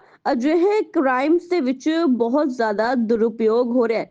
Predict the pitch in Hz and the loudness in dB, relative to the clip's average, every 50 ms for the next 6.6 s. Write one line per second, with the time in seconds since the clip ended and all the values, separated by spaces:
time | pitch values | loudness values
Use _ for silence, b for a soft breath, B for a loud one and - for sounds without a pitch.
0 | _ - - 202 202 214 220 226 247 262 247 - 202 214 214 - 240 247 - - | _ -6 -2 0 0 0 0 0 -2 -4 -2 -2 -2 -2 -2 -4 -6 -6 -4 -4
1 | 254 240 247 254 247 240 254 254 262 226 226 226 226 226 233 226 240 262 233 196 | -2 0 0 0 0 2 2 0 2 2 0 2 2 2 2 2 2 2 2 0
2 | 196 - - 277 269 262 - 254 247 262 302 302 B B B B B B B - | 0 0 -2 -2 -2 0 0 0 0 0 0 -2 B B B B B B B -2
3 | 269 254 254 - 320 277 254 262 269 277 285 294 330 330 339 330 B B B B | -2 -2 0 0 0 2 2 0 0 0 0 0 0 -2 -2 -6 B B B B
4 | _ _ - 269 277 330 269 320 294 247 226 285 247 233 220 220 214 233 294 302 | _ _ -2 0 0 2 2 2 2 2 0 0 0 0 0 0 0 0 -2 -2
5 | - 294 277 277 277 277 277 269 294 285 277 277 294 277 269 - _ - - 233 | 0 0 0 0 0 0 0 0 0 2 2 2 0 0 -2 -6 _ -4 -2 -2
6 | 269 269 349 381 330 311 349 339 349 370 415 | -2 0 -2 -2 -2 -2 -2 -2 -2 -2 -4